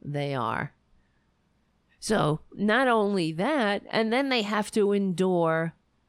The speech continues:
the conspiracy theories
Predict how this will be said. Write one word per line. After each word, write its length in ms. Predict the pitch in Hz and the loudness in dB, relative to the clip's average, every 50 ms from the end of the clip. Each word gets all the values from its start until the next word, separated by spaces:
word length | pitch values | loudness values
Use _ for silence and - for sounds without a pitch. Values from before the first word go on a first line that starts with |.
| _ _ _ _ _ _ _ - | _ _ _ _ _ _ _ -10
the 400 | - 170 170 190 190 196 196 190 - - | -6 -2 0 2 2 2 0 -2 -2 0
conspiracy 1120 | - 220 214 196 - - - - - - 240 240 226 202 175 170 160 - - - 151 135 | 0 0 0 0 -2 -4 -6 -6 -4 -2 0 0 2 2 0 0 -2 -4 -4 -4 -4 -4
theories 800 | 127 - 156 147 131 117 120 117 - - 135 160 - - - | -4 -4 -4 -4 -2 -4 -4 -6 -8 -8 -10 -10 -12 -14 -16